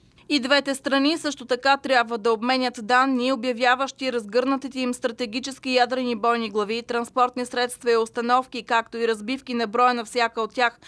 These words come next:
разположени в отделни бази. Всичко това ще приключи, ако договорът изтече. Нито една от страните няма да има същата степен на доверие в способността си да оценява точните нива на бойните глави на другата,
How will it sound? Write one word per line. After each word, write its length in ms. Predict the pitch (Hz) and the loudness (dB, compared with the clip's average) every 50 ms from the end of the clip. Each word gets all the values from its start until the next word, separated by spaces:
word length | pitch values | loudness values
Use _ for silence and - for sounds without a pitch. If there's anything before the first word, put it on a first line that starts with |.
| - - - - _ | -20 -20 -20 -12 _
разположени 720 | - 262 254 - - - 262 254 247 233 208 226 226 233 233 | -2 -2 -2 -2 -4 0 2 4 4 4 2 0 -2 0 0
в 140 | 233 233 233 | 0 -2 -2
отделни 420 | - 240 202 220 220 196 202 208 214 | -4 -4 0 0 2 2 0 -2 -2
бази. 420 | 196 226 233 220 208 196 202 165 - - - - - | 2 4 4 4 2 0 -6 -12 -14 -18 -20 -20 -20
Всичко 320 | - - 285 277 - - 247 | -6 -6 -4 -4 -4 -6 -6
това 280 | - 254 233 262 277 | -4 2 2 4 2
ще 160 | 269 - 285 269 | 2 0 -6 -8
приключи, 540 | - 269 247 247 269 269 269 - 294 311 - - | -8 -10 -8 -6 -6 -6 -6 -4 -4 -4 0 0
ако 220 | 277 294 294 302 | 0 0 -2 -2
договорът 580 | 233 220 190 185 175 185 190 196 202 202 202 220 | 0 0 0 0 -2 -6 -4 -4 -4 -4 -4 -8
изтече. 520 | 208 - - 233 - - - 226 185 180 - - - - - - | -12 -6 -6 -6 -4 0 0 0 0 0 -4 -12 -20 -16 -4 0
Нито 220 | 269 277 285 277 | 2 2 2 2
една 260 | 277 254 254 277 277 277 | 0 0 4 4 4 4
от 80 | 277 | 2
страните 480 | - - - 277 277 277 285 277 320 311 | 0 -6 -4 -2 0 0 0 0 0 0
няма 320 | 294 277 262 247 254 254 | 2 2 4 2 2 0
да 80 | 220 254 | -2 -2
има 200 | 254 254 262 254 | -2 -2 -2 -2
същата 440 | - 262 269 254 - 254 233 262 247 | -2 -4 -6 -6 -8 -8 -8 -8 -6
степен 360 | - - 269 262 - 269 254 | -2 -2 -2 -2 0 0 0
на 120 | 254 254 | 0 0
доверие 480 | 214 240 233 240 262 254 254 254 233 220 | -2 -2 0 2 2 2 2 2 0 0
в 160 | 208 220 220 | 0 -4 -10
способността 760 | - - - 240 - 247 233 208 240 226 220 - 247 240 247 | -12 -12 -12 -8 -6 -6 -4 -2 -2 -4 -2 2 2 2 2
си 120 | 247 277 262 | 2 -2 -4
да 120 | 196 214 | -4 -4
оценява 460 | 208 202 - 240 247 247 240 240 247 | -4 -4 -4 -2 2 2 2 2 0
точните 540 | 247 - 254 247 247 - 247 233 220 - 220 | -2 0 0 -2 0 -2 -6 -6 -4 -4 -4
нива 280 | 220 220 214 233 240 247 | -4 -2 0 2 2 2
на 120 | 247 247 | 2 -2
бойните 460 | 220 208 240 240 233 233 233 - 247 | 0 0 0 0 0 -2 -4 -6 -6
глави 280 | 208 214 208 196 214 240 | -2 -2 -2 -2 -2 -4
на 120 | 240 233 | -4 -4
другата, 540 | 208 208 247 262 226 220 - - 220 226 233 | -4 -4 -2 0 0 -2 0 0 0 0 0